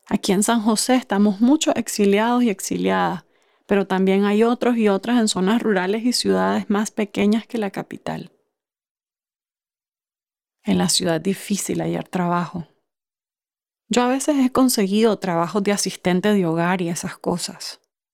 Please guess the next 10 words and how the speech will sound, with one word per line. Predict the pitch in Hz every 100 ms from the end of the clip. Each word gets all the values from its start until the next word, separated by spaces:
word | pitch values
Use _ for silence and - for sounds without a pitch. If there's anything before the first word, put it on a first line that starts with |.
| _ _ _ _ _ _ _ _ _ -
Sé | - 247
de | 269
algunos | 269 262 277 277
chavalos | 226 214 247 226 202
que | 190
han | 185
conseguido | 220 226 220 208 202 226
trabajos | 226 202 185 190
de | 208 220
fontanería, | 208 196 185 175 170 202 214 180 185